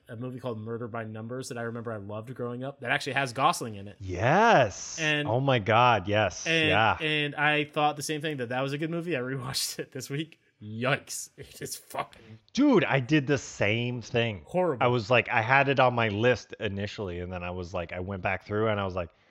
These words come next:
Speaker 2: "Wait a second, this movie's awful."
Speaker 1: Awful. <laughs> Awful, awful, awful.
Speaker 2: <laughs>
Speaker 1: Uh, but I remember really liking that one. But this one I remember not liking, and I like it less that I just watched it again. Uh,
Speaker 2: Yeah.
Speaker 1: it's not as bad as Speed two, but it's pretty fucking close. It's bad.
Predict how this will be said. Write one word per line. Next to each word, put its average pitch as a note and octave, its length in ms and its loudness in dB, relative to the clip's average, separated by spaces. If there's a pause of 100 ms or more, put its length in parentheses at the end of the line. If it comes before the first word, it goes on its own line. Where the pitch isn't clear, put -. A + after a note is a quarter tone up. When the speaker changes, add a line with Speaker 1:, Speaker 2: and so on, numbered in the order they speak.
(480)
Speaker 2:
"Wait C3+ 100 -10
a G2+ 40 -12
second, D#2+ 280 -18
this - 180 -16
movie's - 320 -16
awful." - 360 -4
Speaker 1:
Awful. - 540 -8
<laughs> - 0 - (520)
Awful, B2+ 280 -6
awful, G#2+ 380 -12
awful. G2 460 -16
Speaker 2:
<laughs> - 360 -20
Speaker 1:
Uh, D3 600 4
but F3 80 4
I E3+ 60 6
remember E3 340 0
really D#3+ 220 4
liking C#3+ 280 -2
that C#3+ 160 0
one. C3 140 -6
But C3 120 -8
this G#3+ 180 2
one A3 100 0
I G3 100 4
remember E3 280 -2
not D3+ 320 2
liking, C3+ 340 -4
and C3 80 -8
I B2+ 60 -6
like C#3 260 -2
it B2 140 -8
less C3+ 400 -2
that B2 120 -6
I B2 80 -6
just A#2 140 -10
watched A#2+ 220 -8
it A#2 80 -14
again. A#2+ 420 -8 (580)
Uh, C3+ 300 -2
Speaker 2:
Yeah. E3+ 120 -2
Speaker 1:
it's F#3 200 -2
not G#3+ 260 4
as G3+ 120 0
bad G3 180 4
as F#3+ 80 -4
Speed G3 240 -6
two, G3+ 160 -4
but D#3 100 -4
it's A#2+ 120 -8
pretty D3+ 180 -8
fucking B2+ 380 -8
close. F2+ 400 -16
It's B2+ 100 -16
bad. G#2+ 300 -12